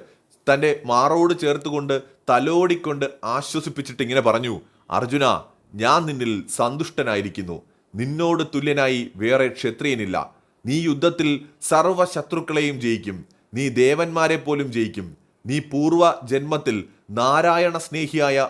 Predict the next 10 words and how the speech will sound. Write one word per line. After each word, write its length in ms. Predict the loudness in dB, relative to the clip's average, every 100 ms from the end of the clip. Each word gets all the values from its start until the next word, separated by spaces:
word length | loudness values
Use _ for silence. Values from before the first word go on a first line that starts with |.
| -2
ഒരു 220 | -4 -6
നരനായിരുന്നു. 800 | -4 0 2 2 0 0 -4 -10 -14 _ _ -4
നാം 320 | 0 0 0
തമ്മിൽ 260 | -4 -2 -2
നടന്ന 260 | 0 0 0
പോരാട്ടത്തിൽ 800 | -2 2 4 4 0 -4 -4 -6 _ -8
മായ 440 | 0 2 4 4
കൊണ്ടാണ് 520 | 4 0 4 4 4 -2 -4
ഗാന്ധീവവും 800 | -2 0 -2 -2 -2 0 -2 -4 _ 2
അമ്പൊടുങ്ങാത്ത 920 | 2 4 2 2 0 0 -2 0 -2